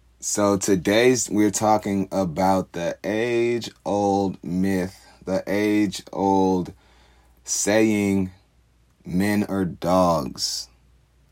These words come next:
Um, and it brought up a question in me a couple of years back. How could you compare a man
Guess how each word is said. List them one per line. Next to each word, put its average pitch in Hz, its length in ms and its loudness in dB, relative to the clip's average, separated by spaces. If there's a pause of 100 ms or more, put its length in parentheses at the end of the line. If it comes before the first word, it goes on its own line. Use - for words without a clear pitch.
(120)
Um, 92 360 0
and 101 160 0
it 98 220 0 (1400)
brought 104 320 0
up - 160 -2
a 92 80 0
question 107 580 -2
in 104 160 0
me 98 160 2
a 90 80 -2
couple 92 340 -2
of 92 120 2
years 95 400 2
back. 95 500 2 (1400)
How 131 280 4
could 139 300 -2
you 123 140 0
compare 110 1040 0 (640)
a 104 100 -2
man 101 640 0